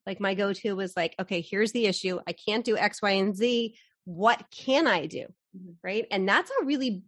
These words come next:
Speaker 1: and a lot of people are that way with other things in their life. Like, we're, we're competent women <laughs> who have amazing careers, right? But we're not that way with our health habits. We're definitely, if you're a person who is not active and who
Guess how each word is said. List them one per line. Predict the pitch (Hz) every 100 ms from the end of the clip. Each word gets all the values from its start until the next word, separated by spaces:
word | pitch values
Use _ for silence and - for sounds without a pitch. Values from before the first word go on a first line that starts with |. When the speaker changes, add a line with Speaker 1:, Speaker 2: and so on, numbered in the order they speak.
| -
Speaker 1:
and | 220 220 214 220
a | 240
lot | 247 330
of | 403
people | 427 440
are | 392 277
that | 233 233
way | 226 220
with | 190 - _
other | 196 202 254 302
things | 311 311 311
in | 311
their | 302 294
life. | 294 302 427 -
Like, | 196 -
we're, | 190 190
we're | - 180 170
competent | - 185 208 214 240
women | 240 370 202 -
<laughs> | 226
who | 277
have | - 262 247 233 - -
amazing | 262 262 302 294 320
careers, | 349 415 381 208
right? | 214 254 - - _
But | - 196
we're | 202
not | 190 180 185
that | 196 -
way | 180
with | 175 170
our | 165
health | 165 165
habits. | 170 147 - - -
We're |
definitely, | 185 160 170 165 208 226 226 - - _
if | 220 220
you're | 247 240
a |
person | 233 220 220 226
who | 226 220 202 185
is | 185 170 - -
not | 185 180 190
active | - 180 - 202 202 -
and | 180
who | 165 175